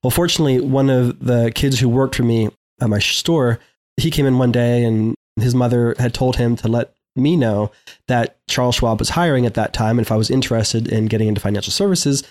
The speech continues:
she'd be happy to make a recommendation for me. And I thought at that point, you know, "I'm working eighty hours a week. This is ridiculous. It's a decent job, but I don't wanna end up working that much all the time."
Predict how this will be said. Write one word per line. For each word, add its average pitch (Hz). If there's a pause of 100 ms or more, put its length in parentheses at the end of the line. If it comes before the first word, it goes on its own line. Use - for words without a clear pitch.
(240)
she'd 123
be 123
happy 120
to 113
make 110
a -
recommendation 113
for 107
me. 110 (220)
And 147
I 147
thought 151
at 147
that 139
point, 127
you 135
know, 131
"I'm 131
working 135
eighty 131
hours 123
a 127
week. 123
This -
is 113
ridiculous. 117 (280)
It's 120
a -
decent 120
job, 123
but 110
I 113
don't 110
wanna 110
end 110
up 110
working 113
that -
much 110
all 113
the 110
time." 104